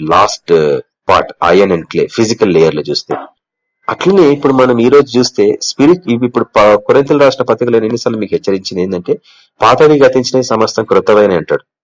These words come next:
కాబట్టి ఇప్పుడు, ఇప్పుడున్న ఇక మీదట ఉండే కింగ్డమ్స్ ఫిజికల్ లేయర్ లో ఉండవు, అవి స్పిరిచువల్ లేయర్ లో ఉంటాయి. అందుకే ప్రకటన గ్రంథంలోని లాస్ట్ అధ్యాయంలో చూపించింది ఏంటంటే, నాల్-,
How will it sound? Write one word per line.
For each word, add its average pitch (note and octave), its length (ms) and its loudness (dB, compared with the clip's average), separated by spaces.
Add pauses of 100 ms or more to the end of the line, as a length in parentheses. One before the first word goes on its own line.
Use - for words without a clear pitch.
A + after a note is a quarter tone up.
(440)
కాబట్టి D3 240 4
ఇప్పుడు, C3+ 280 2
ఇప్పుడున్న D3 520 0
ఇక C#3 320 0
మీదట C#3 400 2
ఉండే A#2+ 280 2
కింగ్డమ్స్ B2 720 -2 (340)
ఫిజికల్ C#3 480 2
లేయర్ A#2 240 4
లో F#2 100 4
ఉండవు, F#2 340 2
అవి G#2 140 -2
స్పిరిచువల్ A2 520 -2
లేయర్ F#2 200 2
లో F#2 140 0
ఉంటాయి. D#2+ 220 -2
అందుకే C3+ 420 -2 (420)
ప్రకటన A#2 340 -2
గ్రంథంలోని B2 480 0
లాస్ట్ A#2 580 0
అధ్యాయంలో G2 420 0 (100)
చూపించింది G#2 480 -6
ఏంటంటే, E2+ 440 -2 (920)
నాల్-, F2+ 340 -4